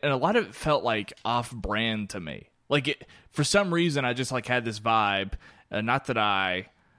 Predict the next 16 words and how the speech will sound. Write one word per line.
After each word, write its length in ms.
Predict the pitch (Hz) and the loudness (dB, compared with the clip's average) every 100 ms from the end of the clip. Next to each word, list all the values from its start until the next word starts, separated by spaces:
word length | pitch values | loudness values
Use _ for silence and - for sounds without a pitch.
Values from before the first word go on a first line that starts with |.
| _ _ _ _ - | _ _ _ _ -12
doubted 480 | 113 120 117 110 98 | 0 2 2 0 -6
Chris 240 | - 120 120 | -8 -8 -4
Lord 200 | 113 101 | -2 -4
and, 180 | 98 - | -6 -8
and, 160 | 117 - | -8 -6
and, 300 | 107 95 92 | -8 -6 -4
uh, 360 | 92 82 131 - - - - | -2 -4 -6 -10 -14 -16 -4
I 60 | 101 | -2
always, 340 | 92 85 - 180 160 | -2 -6 -8 -8 -2
Phil 200 | 143 117 | 0 2
Lord 160 | 104 | 0
and 80 | 98 | -4
Chris 180 | 117 - | -8 -6
Miller, 200 | 104 92 | -4 -4
excuse 280 | - 123 90 | -4 -4 -6
me. 140 | 87 | -8